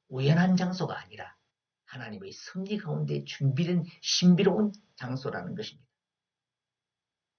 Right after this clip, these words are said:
사람은 익숙한 장소에서 익숙한 소리를 들을 때에 안정감을 느낍니다. 그래서 익숙한 환경에서 살다 보면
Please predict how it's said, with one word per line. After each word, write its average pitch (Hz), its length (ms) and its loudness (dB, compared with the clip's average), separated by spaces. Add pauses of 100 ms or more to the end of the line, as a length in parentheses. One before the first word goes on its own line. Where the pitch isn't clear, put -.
(720)
사람은 143 680 -2 (600)
익숙한 220 500 2
장소에서 - 720 2
익숙한 202 440 2
소리를 175 380 4
들을 170 240 0
때에 92 340 0 (320)
안정감을 143 680 -4
느낍니다. - 560 -10 (1400)
그래서 208 540 2 (640)
익숙한 247 420 4
환경에서 208 520 4
살다 143 320 2
보면 151 380 2